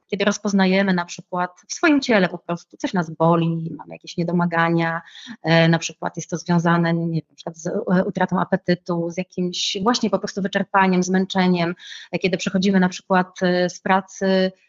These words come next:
i po prostu chcemy, znaczy jedyne, co chcemy zrobić, to po prostu iść spać, a nawet często w pracy po prostu nam się zdarza po prostu taka, taka sytuacja, że po prostu chcemy, znaczy po prostu jesteśmy na tyle zmęczeni,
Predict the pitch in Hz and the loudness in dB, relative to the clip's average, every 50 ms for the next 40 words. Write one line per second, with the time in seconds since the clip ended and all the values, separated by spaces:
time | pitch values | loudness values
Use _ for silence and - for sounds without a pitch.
0 | _ _ _ _ - - 214 208 - 214 - - - 196 - - - 208 202 196 | _ _ _ _ -6 -4 -4 -2 -2 -4 -4 -4 -6 -8 -6 -2 0 2 4 4
1 | 190 185 185 185 185 - - 190 185 185 - 196 190 214 220 208 - - - - | 4 4 4 2 0 0 -2 -2 -2 -2 0 0 2 2 2 2 0 -2 -8 -6
2 | - - 214 185 180 190 185 190 185 185 - - 170 - 165 - - 180 170 - | 0 2 2 2 4 2 0 0 0 -2 -4 -6 -10 -14 -16 -12 -12 -12 -12 -10
3 | - - - 180 160 - - - - 180 175 180 196 185 - - - - 175 185 | -12 -10 -8 -8 -8 -8 -12 -4 0 2 2 2 2 0 -2 -2 0 0 2 2
4 | 190 185 180 185 180 - - - - - - - - - - 185 190 185 180 180 | 2 2 2 0 -2 -2 -8 -20 -18 -18 -16 -16 -10 -2 2 2 2 2 2 -2
5 | - - - 190 185 185 - 185 - 170 - - 180 - - 175 170 170 - - | -4 0 0 0 0 0 -2 -6 -8 -8 -8 -8 -8 -4 -2 -2 -2 -2 -2 -6
6 | 170 - 175 175 185 180 185 180 190 - - - - - - - - 185 185 - | -2 0 2 2 2 4 2 2 0 0 -6 -14 -16 -18 -14 -8 -6 -6 -6 -6
7 | 185 - - 180 - - 180 175 - 180 - 185 - - - - 190 190 - - | -6 -6 -6 -6 -2 -2 -2 -2 -2 -2 -4 -6 -6 -6 -4 -2 -2 -2 0 -2
8 | 175 185 190 214 196 - 208 - - 196 - - - 208 202 196 190 190 185 185 | -2 -2 -2 -4 -4 -4 -6 -6 -8 -10 -10 -2 0 0 2 4 4 4 2 2
9 | 196 208 214 - - 233 - - 240 247 240 - 214 190 214 214 202 190 185 185 | 0 0 -2 -2 -6 -8 -8 -6 -6 -4 -2 -2 0 2 2 2 2 2 2 2
10 | 185 180 185 185 175 180 175 202 214 | 2 0 0 -2 -2 -2 -2 -4 -4